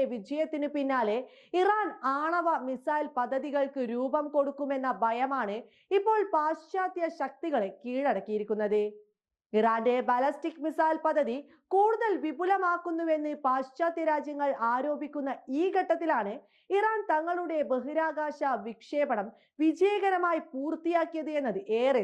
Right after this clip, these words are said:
ശ്രദ്ധേയം. ഇതിനിടെ ഗാസ മുനമ്പിൽ ഹമാസിനെതിരെ ഇസ്രായേൽ തുടരുന്ന യുദ്ധവും ലെബനനിൽ അസ്വാസ്ഥ്യമുള്ള വെടിനിർത്തൽ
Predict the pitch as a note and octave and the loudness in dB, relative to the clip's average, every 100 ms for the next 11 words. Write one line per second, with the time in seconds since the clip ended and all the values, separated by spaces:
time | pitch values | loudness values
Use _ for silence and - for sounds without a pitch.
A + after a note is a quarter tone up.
0 | - G#3 G3 G#3 G3+ G#3 - _ _ _ | -2 -4 -2 0 0 -2 -12 _ _ _
1 | - G#3 G#3+ A3 A#3 - A#3 A#3+ C4 E4 | 0 2 4 2 0 0 0 2 2 2
2 | D#4 D4+ D4+ B3 A#3+ - - - F4+ F#4 | 2 2 0 2 0 -2 -14 -2 0 2
3 | A4 A4 G#4 G4+ F#4+ F4+ D4+ C#4+ D4+ F4 | 2 2 0 2 2 2 0 -2 0 0
4 | F4+ F4 E4 D4+ D4+ D4 C4+ B3 A3 D#4 | 0 -2 2 2 2 0 0 0 0 2
5 | B3+ G#3 - - - E4 F4+ G4 A4 G#4+ | 2 0 -6 -18 -2 0 2 2 2 2
6 | G4 B3 - C#4+ C#4+ E4+ F4+ F4+ F4+ E4+ | 0 -2 -2 -2 0 0 0 -2 -4 0
7 | D#4+ D#4 C#4+ - - D4+ E4+ G4+ A4 G#4+ | 2 2 0 -10 6 8 8 8 6 6
8 | G4 | 6